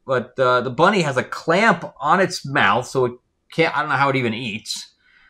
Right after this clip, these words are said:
And, uh, and then on top of that, it, they, they cut the hind legs of the bunny off, which you see several times, and then put spider legs on it. So it's a cyborg. All these things are cyborgs. And, uh,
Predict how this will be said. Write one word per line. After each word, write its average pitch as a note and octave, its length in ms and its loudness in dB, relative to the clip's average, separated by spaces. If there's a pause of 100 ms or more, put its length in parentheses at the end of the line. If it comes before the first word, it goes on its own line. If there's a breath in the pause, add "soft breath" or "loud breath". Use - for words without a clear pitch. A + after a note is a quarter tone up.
(240 soft breath)
And, C#3 680 2
uh, C3+ 340 4
and C#3+ 140 -6
then D#3+ 120 -2
on D#3 160 2
top D#3 300 4
of C3+ 140 0
that, D#3+ 540 4 (400)
it, D3+ 220 -8 (100)
they, E3+ 280 2 (200)
they E3 120 4
cut F3 300 2
the E3+ 120 4
hind D#3 360 2
legs D#3 320 2
of C#3 60 -2
the B2+ 80 0
bunny C3 300 2
off, C#3+ 360 6
which C3+ 180 -2
you C3 80 -6
see D#3 540 0
several F#3 480 2
times, G#2+ 480 -4 (380 soft breath)
and C#3 180 -2
then D#3 180 -2
put E3 380 0
spider G#3 380 4
legs F#2+ 500 -2 (100)
on A2 220 0
it. G2 160 -6 (240)
So C#3 180 -2
it's C3+ 140 -2
a D3+ 40 -2
cyborg. C#3 560 2
All B2 140 2
these C#3+ 180 -2
things G#2+ 220 -2
are G#2 40 -4
cyborgs. D3 840 -2 (1120 soft breath)
And, A#2 760 -2
uh, A2+ 340 -8